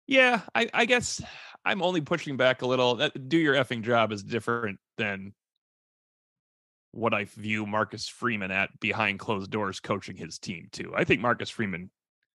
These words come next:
coaches his team very hard behind closed doors. And I think it's one of the reasons we're not behind closed doors watching him coach his team as much as we used to be, uh, with Brian Kelly. I,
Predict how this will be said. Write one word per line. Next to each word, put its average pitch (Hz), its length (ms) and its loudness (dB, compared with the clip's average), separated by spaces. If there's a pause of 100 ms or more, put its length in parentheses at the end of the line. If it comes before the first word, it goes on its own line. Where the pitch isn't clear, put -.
(500)
coaches 131 280 4
his 107 180 -6
team 180 200 -4
very 95 260 0
hard - 280 -8 (320)
behind 85 280 -2
closed 80 260 -10
doors. 87 260 -6
And 95 100 -4
I 95 40 -4
think 107 180 -2
it's 101 120 -4
one 110 140 2
of 98 40 -2
the 98 100 -6
reasons 104 260 -2
we're 104 140 2
not 104 220 2
behind 101 260 0
closed 104 220 -2
doors 107 220 4
watching 95 280 -2
him 90 80 -10
coach 98 220 -2
his 87 140 -10
team 98 260 -4 (180)
as 101 100 -6
much 98 180 -4
as 95 100 -12
we 90 80 -8
used 90 160 -10
to - 60 -20
be, 92 200 -10 (840)
uh, 104 80 -2
with 98 180 -6
Brian 95 260 0
Kelly. 107 340 -2 (140)
I, 110 340 4